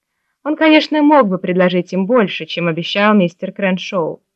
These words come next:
Про людей с гор было известно, что они всегда жутко торгуются, нанимаясь на работу. В прошлом году, в середине первого сбора хлопка на нашей ферме, Фулбрайты из Калику-Рок однажды воскресной ночью исчезли,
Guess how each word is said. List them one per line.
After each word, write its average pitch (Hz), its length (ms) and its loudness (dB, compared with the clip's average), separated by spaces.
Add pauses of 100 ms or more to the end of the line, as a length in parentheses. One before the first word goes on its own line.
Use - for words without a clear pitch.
(640)
Про 220 120 -2
людей 262 300 4
с 247 60 0
гор 269 240 6
было 254 280 6
известно, 185 600 -2 (260)
что - 260 -4
они 254 320 4
всегда 226 520 -2
жутко 208 320 -4
торгуются, 175 800 -4 (200)
нанимаясь 185 580 0
на 180 120 -4
работу. 156 500 -6 (800)
В - 100 -20
прошлом 294 400 0
году, 240 320 0
в 277 60 -14
середине 226 460 2
первого 190 500 0
сбора 180 340 0
хлопка 220 460 -2
на 180 140 0
нашей 170 360 -2
ферме, 208 560 -4 (480)
Фулбрайты 208 680 0
из - 260 -10
Калику-Рок 208 840 -2 (340)
однажды 262 420 0
воскресной 240 560 0
ночью 240 400 0
исчезли, 165 680 -6